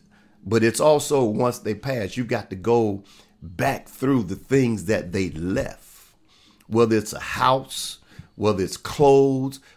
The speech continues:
whatever it is, you got to go back through it. If you're a child or, or the children, you got to go back through it. You got to distribute it. You got to do this. You got to decide what you're gonna do with it. And all of that brings back memories, all of it.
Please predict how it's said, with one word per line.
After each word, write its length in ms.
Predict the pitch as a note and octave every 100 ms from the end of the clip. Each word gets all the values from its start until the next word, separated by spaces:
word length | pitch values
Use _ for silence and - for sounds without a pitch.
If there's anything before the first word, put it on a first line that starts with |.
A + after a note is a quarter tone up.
| _
whatever 440 | G2+ G#2 C3 C#3
it 80 | A#2
is, 220 | F#2+ F2
you 80 | A2
got 200 | A2 G2
to 40 | F#2+
go 180 | A2+ A#2+
back 300 | A#2+ A2+ -
through 260 | B2+ A#2
it. 160 | A#2 - - _
If 200 | G2+ F#2
you're 160 | G#2 F2+
a 40 |
child 600 | - D3+ B2+ B2+ B2+ B2+
or, 120 | G#2+
or 380 | F#2+ F2+ - F2+
the 160 | E2+ E2
children, 400 | - D3+ C#3 B2+
you 60 |
got 120 | A#2
to 60 | F#2+
go 160 | G#2 A#2
back 240 | A#2 -
through 120 | A#2+
it. 80 | A2+
You 60 | A2
got 220 | G2 F2
to 60 |
distribute 560 | D#2+ E2 - C#3+ D3 C3+
it. 180 | C3 C3+ - - -
You 100 | A#2+
got 180 | A2+ F2
to 40 |
do 220 | F#2 C3
this. 260 | C3 B2+ B2
You 60 | B2
got 180 | A#2 G2
to 140 | F#2 - - G#2+
decide 460 | F2+ F#2 - C3+ C3
what 220 | A2+ B2 B2+
you're 100 | A#2+
gonna 200 | F#2+ E2+
do 220 | G2+ C3+
with 240 | C3+ C3
it. 200 | A#2+ A#2+ - _ _ _ _ -
And 380 | A#2 G#2+ G2 -
all 260 | C3+ G3+ G3
of 100 | C#3
that 220 | C#3 A2
brings 320 | A2 C3 A#2+
back 260 | G#2+ G#2 F2
memories, 640 | G#2 A2 E2 - - - _ _ _ _ _ _ _ _ _ - -
all 280 | A2+ A#2+ G2+
of 140 | D2
it. 80 | -